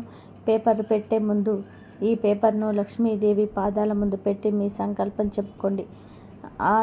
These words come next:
తర్వాత పేపర్ను భర్త, మీ భర్త పర్సులో పెట్టండి. అష్టలక్ష్మి గుర్తును పర్సులో పెట్టుకోవడం వలన మీ భర్త సంపాదన క్రమం క్రమంగా పెరుగుతుంది.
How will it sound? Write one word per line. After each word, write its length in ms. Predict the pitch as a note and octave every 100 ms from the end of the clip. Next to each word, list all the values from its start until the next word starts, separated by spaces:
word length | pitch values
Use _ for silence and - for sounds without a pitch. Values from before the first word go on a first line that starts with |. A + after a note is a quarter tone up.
| G#3+
తర్వాత 400 | A3 G#3+ G#3 G#3 A#3
పేపర్ను 640 | A#3 G#3+ G#3 A3 G#3+ A3 B3+ A#3+ - - G3+ G3+
భర్త, 280 | G#3 - A3 C4+ - - - -
మీ 120 | A3
భర్త 380 | G3+ G#3+ G#3 A#3 A#3 - - -
పర్సులో 380 | G#3+ G#3 A3+ A3+
పెట్టండి. 460 | A3 G3+ G#3 G#3 G3
అష్టలక్ష్మి 500 | F#3+ - A3+ A3 A#3
గుర్తును 320 | G#3+ A3 G#3+ G#3
పర్సులో 360 | G3+ G3+ G#3+
పెట్టుకోవడం 460 | G#3 G3+ - G#3 G3+
వలన 240 | G3 G3+ G#3 - - - - -
మీ 100 | A3+
భర్త 340 | G3+ G#3+ - A#3 A#3
సంపాదన 500 | G#3 G3+ G#3 G#3 G#3+
క్రమం 340 | G#3+ G#3 G#3+ G#3
క్రమంగా 360 | G#3 G3+ G#3 G#3+
పెరుగుతుంది. 600 | G#3+ G3+ G3 G3 G3+